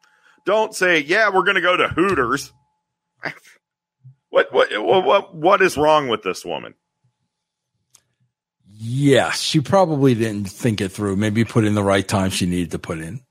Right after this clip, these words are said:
Speaker 1: Well, she's v-, very upset about this, that they're flirting with the models. The boys start to get, like, a little agitated with each other.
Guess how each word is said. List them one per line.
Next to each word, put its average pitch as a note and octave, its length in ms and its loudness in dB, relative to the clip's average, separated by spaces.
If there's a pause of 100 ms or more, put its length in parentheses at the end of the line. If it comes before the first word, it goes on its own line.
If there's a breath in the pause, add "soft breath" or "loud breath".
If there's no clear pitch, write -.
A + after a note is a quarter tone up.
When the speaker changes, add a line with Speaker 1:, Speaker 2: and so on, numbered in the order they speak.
(200)
Speaker 1:
Well, A#1+ 260 -18 (1120)
she's - 360 -20
v-, G#2+ 580 -4
very B2 340 4
upset G#2+ 360 0
about D#2 280 0
this, D#2 220 -4
that D2 100 -18
they're E2+ 120 -4
flirting A#2 400 0
with E2+ 100 -6
the F2 80 -4
models. D#2 460 -4
The A#2 80 -6
boys E3 380 2
start C3+ 280 0
to A2+ 80 -12
get, G2+ 320 -2
like, F2+ 260 -2 (720)
a A#2+ 40 -8
little C3 380 0 (260)
agitated A#2 760 -2
with G2+ 180 -6
each G2+ 240 -8
other. F2+ 360 -2